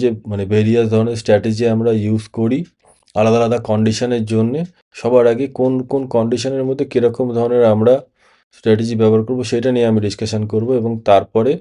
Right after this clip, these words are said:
প্রত্যেকটা স্ট্র্যাটেজি নিয়ে আমি ডিটেলসে আপনাদের সঙ্গে ডিসকাশন করব।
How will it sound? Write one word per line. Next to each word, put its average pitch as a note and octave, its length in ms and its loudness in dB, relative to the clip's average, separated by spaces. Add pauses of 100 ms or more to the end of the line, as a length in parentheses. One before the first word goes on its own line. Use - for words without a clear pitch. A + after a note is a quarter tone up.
(240)
প্রত্যেকটা A2 440 -4
স্ট্র্যাটেজি A2+ 480 0
নিয়ে C3 160 2
আমি B2+ 160 2
ডিটেলসে A2+ 580 -2 (500)
আপনাদের G#2 300 -4
সঙ্গে A2+ 300 -2
ডিসকাশন G#2 480 -6
করব। F#2 280 -8